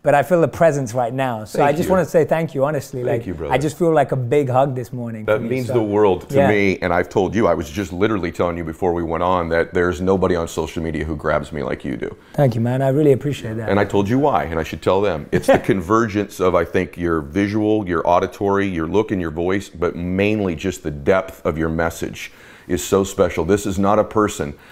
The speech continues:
Speaker 2: who posts content that you're gonna scroll through. This is somebody, when he posts something, it affects you. His videos move you.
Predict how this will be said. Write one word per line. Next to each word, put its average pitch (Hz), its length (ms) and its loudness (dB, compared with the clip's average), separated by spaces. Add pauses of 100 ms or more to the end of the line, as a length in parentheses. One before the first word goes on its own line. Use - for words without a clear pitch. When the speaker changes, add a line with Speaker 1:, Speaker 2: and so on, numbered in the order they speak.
(180)
Speaker 2:
who 101 160 0
posts 98 320 -2
content 90 560 -2
that 85 220 -4
you're 78 160 -2
gonna 80 140 -2
scroll 85 320 2
through. 73 200 -4
This 85 200 -4
is 82 80 -6
somebody, 82 480 0
when 82 220 -2
he 80 60 -2
posts 101 360 -2
something, 80 340 -2
it 73 80 0
affects - 480 -4
you. - 160 -4 (260)
His 85 160 -4
videos 90 360 4
move 85 300 2
you. 73 220 -4